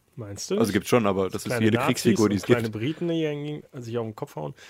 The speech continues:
Speaker 1: Äh, was ist denn die Story von Dünkirchen?
Speaker 2: Die Story ist relativ, relativ simpel. Wir schreiben, äh, Mai neunzehnhundertvierzig, der Zweite Weltkrieg tobt.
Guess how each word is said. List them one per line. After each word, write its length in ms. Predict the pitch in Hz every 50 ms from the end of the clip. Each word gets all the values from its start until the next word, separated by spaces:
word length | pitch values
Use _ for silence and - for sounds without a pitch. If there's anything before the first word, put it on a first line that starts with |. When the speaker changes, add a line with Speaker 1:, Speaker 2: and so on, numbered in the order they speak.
| - - - - - - - - _ - - -
Speaker 1:
Äh, 100 | 127 127
was 160 | 135 131 -
ist 120 | 151 -
denn 100 | 185 175
die 60 | 156
Story 280 | 131 - - 147 143 135
von 160 | - - 127 120
Dünkirchen? 720 | 117 113 104 113 110 101 - 101 - - 120 113 110 110 - - -
Speaker 2:
Die 140 | - 123 120
Story 500 | 110 - - - 135 151 196 226 - -
ist 320 | - 180 - - 101 -
relativ, 760 | 107 135 180 190 185 - - - 160 165 160 156 147 - - - _ - - 110 -
relativ 380 | - 131 160 165 - - 139 127
simpel. 520 | 127 123 160 185 277 - - 110 104 101
Wir 60 | 107
schreiben, 460 | - - 113 120 131 131 123 120 113 - -
äh, 320 | - 104 104 107 107 101 98
Mai 220 | 110 113 120 143
neunzehnhundertvierzig, 720 | 143 123 120 131 - - 107 - - 147 151 156 - 170 156
der 100 | - 110 -
Zweite 280 | - - 113 113 107
Weltkrieg 320 | 113 135 143 - 151 143 -
tobt. 360 | - 147 151 156 - - -